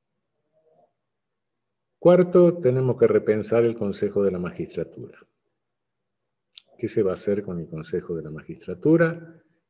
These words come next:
Y transferirle realmente la administración al Consejo de la Magistratura. Ahí tenemos que pensar un poco si vamos a seguir teniendo legisladores en el Consejo de la Magistratura. Una cosa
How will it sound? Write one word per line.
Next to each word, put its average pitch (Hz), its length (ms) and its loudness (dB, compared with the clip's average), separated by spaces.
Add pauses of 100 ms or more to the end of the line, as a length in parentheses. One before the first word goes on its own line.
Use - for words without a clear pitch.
(140)
Y 107 100 -8
transferirle 135 720 0
realmente 123 880 0
la 104 160 -2
administración 98 1080 -4
al 90 180 -10
Consejo 92 540 -8
de 87 80 -4
la 80 80 -10
Magistratura. - 800 -20 (1300)
Ahí 160 480 -2
tenemos 110 360 -4
que 104 100 -2
pensar 101 460 -4
un 98 180 -8
poco 147 520 4
si - 160 -8
vamos 107 320 -2
a 90 100 -8
seguir 107 360 -4
teniendo 101 460 -2
legisladores 87 960 0
en 76 120 -12
el 78 100 -16
Consejo 80 480 -12
de 76 60 -10
la 78 60 -12
Magistratura. - 840 -18 (1600)
Una 113 260 -6
cosa 147 640 4